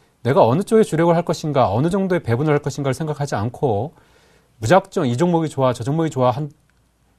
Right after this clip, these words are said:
해서 막 뛰쳐든다면 여러분은 길을 잃고 방황하게 될 것이고 그렇게 된다면 종목 선정과 포트폴리오에서는 일단 실패하게 됩니다. 그렇게 될 경우에는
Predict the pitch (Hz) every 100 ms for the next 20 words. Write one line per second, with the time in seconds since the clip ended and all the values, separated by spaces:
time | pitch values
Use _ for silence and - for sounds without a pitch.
0 | - - 123 - 147 170 123 135 147 123
1 | 113 117 135 139 127 - 113 120 107 -
2 | 165 202 - _ - 117 143 160 147 123
3 | 113 - 117 101 120 - _ _ - 127
4 | 127 123 120 117 151 226 _ _ _ _
5 | _ _ _ _ - 127 143 139 131 -
6 | - - 143 123 127 - 185 - 165 143
7 | 120 - 147 143 131 139 - 156 - 160
8 | 170 131 95 87 90 135 - 131 123 113
9 | - 107 104 107 180